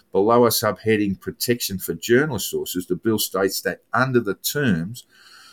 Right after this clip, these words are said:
required for the issuing of a search warrant,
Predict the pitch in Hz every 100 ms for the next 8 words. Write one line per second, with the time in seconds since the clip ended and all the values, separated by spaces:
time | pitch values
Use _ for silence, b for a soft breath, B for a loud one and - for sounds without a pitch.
0 | b - 95 - 110 107 101 - 87 -
1 | 127 127 131 123 98 - 98 90 90 -
2 | 107 98 - 90 95 98 82 98